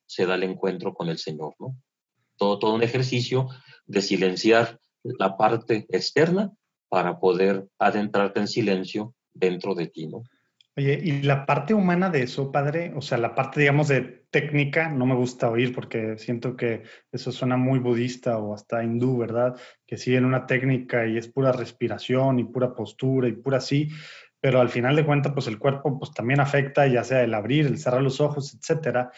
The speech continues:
Speaker 2: ¿Cómo, cómo, cómo fue, o sea, cómo ibas tú callando esas voces, digamos, esos gritos, o bueno, como le dice su fundadora, la, la, la loca de la casa, ¿verdad? En estos momentos,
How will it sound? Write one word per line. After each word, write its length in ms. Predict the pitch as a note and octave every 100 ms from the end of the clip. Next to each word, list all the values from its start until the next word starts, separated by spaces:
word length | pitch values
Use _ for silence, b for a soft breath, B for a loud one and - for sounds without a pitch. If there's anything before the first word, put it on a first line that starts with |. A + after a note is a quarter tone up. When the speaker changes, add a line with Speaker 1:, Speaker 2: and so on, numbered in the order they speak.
| B B _
Speaker 2:
¿Cómo, 500 | D3+ E3+ G3+ G#3 -
cómo, 580 | - D#3 F3 F#3 D#3 C3+ B B _
cómo 240 | D3+ F3+
fue, 560 | F3 - D#3 E3 E3+ D#3+
o 20 | -
sea, 220 | D3 D3
cómo 320 | D#3+ E3+ E3+
ibas 320 | F3 E3+ -
tú 420 | D#3 D#3+ E3 - _ _
callando 540 | D3 B2+ A#2+ C#3 D#3 D3+
esas 300 | D3+ D#3 A#2+
voces, 480 | A#2+ B2 D3 C3+
digamos, 560 | A#2 A2+ A#2+ C3+ C3 B2
esos 240 | A#2 C3 A#2
gritos, 400 | B2 C3+ B2+ A#2
o 60 |
bueno, 240 | A#2 B2+ B2
como 180 | A#2
le 140 | A2 A#2
dice 380 | B2 C3+ A#2+ - B B B
su 180 | - A2+
fundadora, 480 | - A2+ A2+ B2+ B2+
la, 340 | A2 - - _
la, 360 | A#2 G#2+ A2 -
la 140 | A#2+
loca 300 | A#2 C#3+ D3
de 80 | C3+
la 180 | A#2 -
casa, 380 | C#3 C3 - A#2+
¿verdad? 360 | A2+ A#2+ C#3+
En 100 | C3+
estos 260 | B2 - C#3
momentos, 720 | B2 A#2 A#2+ C3 C#3+ C#3 -